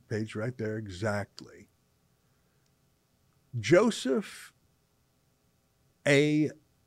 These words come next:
Ladapo, M D, P H D, twenty-fifth State Health Officer and Sur-, Surgeon General of the great state of Florida, father of three, runner, advocate for healthy living,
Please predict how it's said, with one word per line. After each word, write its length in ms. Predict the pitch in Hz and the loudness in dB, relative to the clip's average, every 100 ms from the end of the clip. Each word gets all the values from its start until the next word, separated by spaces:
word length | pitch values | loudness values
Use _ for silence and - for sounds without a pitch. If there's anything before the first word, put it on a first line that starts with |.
| _ _ _ _ _ _ _ _ _ _ - | _ _ _ _ _ _ _ _ _ _ -2
Ladapo, 1000 | 120 127 113 104 135 143 - 90 - - - _ _ _ _ - | 4 4 4 0 0 0 -4 -8 -8 -20 -20 _ _ _ _ 0
M 360 | 151 175 180 | 2 4 2
D, 440 | 156 123 117 120 143 _ _ _ _ _ | 4 6 4 0 -4 _ _ _ _ _
P 280 | - 214 185 | 2 6 8
H 380 | 139 127 127 - | 8 6 2 -6
D, 380 | 107 85 98 131 _ _ _ _ _ | -8 -8 -12 -16 _ _ _ _ _
twenty-fifth 840 | - 180 226 214 - 175 165 143 - 127 | 0 4 6 6 6 6 6 2 -10 -10
State 460 | - 175 175 180 - _ _ - | -2 4 6 4 -6 _ _ -6
Health 320 | - 147 135 | 0 2 0
Officer 420 | - 120 117 139 | -2 -2 0 0
and 140 | 123 113 | 0 0
Sur-, 220 | 143 147 | -2 -2
Surgeon 520 | 131 165 165 160 170 | 0 2 2 2 -4
General 420 | 117 90 85 95 | -2 -2 -4 -10
of 120 | 107 113 | -6 -2
the 60 | |
great 220 | 131 196 | 0 0
state 260 | - 165 170 | 0 -2 0
of 80 | 147 | -2
Florida, 440 | 101 80 76 120 _ _ _ _ _ - | -6 -8 -10 -20 _ _ _ _ _ -6
father 300 | 98 127 175 | 0 4 4
of 80 | 151 | 4
three, 400 | - 101 101 110 _ _ _ 107 | -2 -4 -4 -12 _ _ _ 0
runner, 380 | 131 127 123 - | 2 2 0 -2
advocate 460 | 143 147 131 135 | -2 0 -2 -4
for 100 | - | -4
healthy 320 | 92 117 117 | -4 -4 -2
living, 400 | 104 101 101 120 | -6 -4 -6 -8